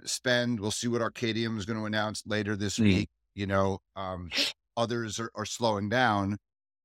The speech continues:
Speaker 1: and that's just gonna set up the cycle for, for a-, another overshoot, you know, on the upside. So
Speaker 2: Exactly.
Speaker 1: you're right. The, the market is evolving. It's still very immature. Like, I've actually looked at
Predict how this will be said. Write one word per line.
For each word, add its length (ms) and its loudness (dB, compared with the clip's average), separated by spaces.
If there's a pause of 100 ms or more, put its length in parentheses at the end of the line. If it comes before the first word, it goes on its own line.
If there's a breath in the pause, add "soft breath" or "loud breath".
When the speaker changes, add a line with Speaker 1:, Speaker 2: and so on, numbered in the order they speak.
(360)
Speaker 1:
and 140 0
that's 200 2
just 120 -4
gonna 140 -2
set 360 0
up 140 -4
the 80 -8
cycle 480 -2
for, 220 -16
for 240 -2
a-, 240 -4
another 360 2
overshoot, 600 2 (180)
you 80 -4
know, 120 -4
on 160 0
the 120 0
upside. 480 0
So 380 0 (160)
Speaker 2:
Exactly. 360 4
Speaker 1:
you're 80 0
right. 240 2 (140)
The, 220 -2
the 80 -2
market 480 2
is 160 0
evolving. 640 2
It's 140 -6
still 260 0
very 320 0
immature. 540 -2
Like, 220 -4
I've 240 0
actually 380 -2
looked 300 -6
at 160 2